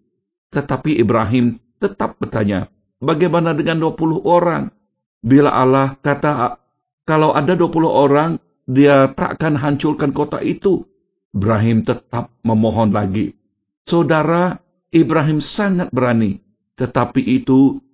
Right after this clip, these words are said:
kerana dia sangat risau mengenai saudaranya Lot. Dia berkata, "Bagaimana dengan sepuluh orang sahaja?" Tuhan berkata, "Jikalau sepuluh orang ada, juga Dia tidak menghukum." Selepas itu, mereka berpisah.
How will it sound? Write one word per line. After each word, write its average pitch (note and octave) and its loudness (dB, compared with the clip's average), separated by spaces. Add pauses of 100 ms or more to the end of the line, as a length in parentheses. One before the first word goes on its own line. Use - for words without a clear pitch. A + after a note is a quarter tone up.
kerana A#2 0
dia A2 2
sangat A#2+ -2
risau A2 -4
mengenai G#2+ 0
saudaranya G#2 0
Lot. G#2 -4 (400)
Dia D#3+ 2
berkata, D#3 -2 (160)
"Bagaimana C#3+ 0
dengan C3+ 0
sepuluh E3 -2
orang D#3+ -2
sahaja?" D#3+ -2 (360)
Tuhan G3+ 2
berkata, C#3+ -2 (160)
"Jikalau F#3+ 0
sepuluh F3+ 0
orang F3 0
ada, E3+ 0 (320)
juga F#3+ 0
Dia C3+ 2
tidak C3+ 0
menghukum." A#2 0 (480)
Selepas - -4
itu, C3 4 (240)
mereka A#2+ 0
berpisah. A#2 -2